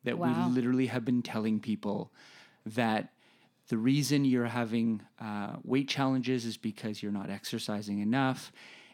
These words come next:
Speaker 1: And really, it's such a simple formula. Calories in, calories out equals weight.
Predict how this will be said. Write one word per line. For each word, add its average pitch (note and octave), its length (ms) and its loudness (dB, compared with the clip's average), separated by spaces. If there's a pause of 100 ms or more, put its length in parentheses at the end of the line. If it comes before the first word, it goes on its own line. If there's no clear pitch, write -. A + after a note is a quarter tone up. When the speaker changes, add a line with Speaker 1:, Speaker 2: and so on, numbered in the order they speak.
Speaker 1:
And C#3 320 4
really, E3+ 440 2 (120)
it's D3 220 0
such - 400 -2
a E3 60 -2
simple C3 600 0
formula. - 800 -2 (480)
Calories C3+ 580 0
in, B2 300 2
calories G#2+ 540 -2
out F#2+ 200 -4
equals - 400 -10
weight. - 400 -12